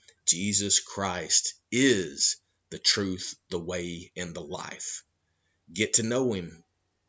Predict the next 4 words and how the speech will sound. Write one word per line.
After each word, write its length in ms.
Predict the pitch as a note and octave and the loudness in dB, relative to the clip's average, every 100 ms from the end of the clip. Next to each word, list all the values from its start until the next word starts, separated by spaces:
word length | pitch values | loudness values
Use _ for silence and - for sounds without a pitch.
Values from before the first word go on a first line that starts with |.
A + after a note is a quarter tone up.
| _ - | _ -6
He 240 | F#2 F2 | -4 -4
will 420 | F2+ A2+ B2 B2+ | 0 4 6 6
change 840 | B2+ - B2 G2+ F2+ F2 E2 - - _ _ | 4 2 2 0 -2 -4 -4 -4 -8 _ _
your 580 | E2 F#2 F#2+ G2 F#2+ F2+ | -4 0 0 0 -2 -6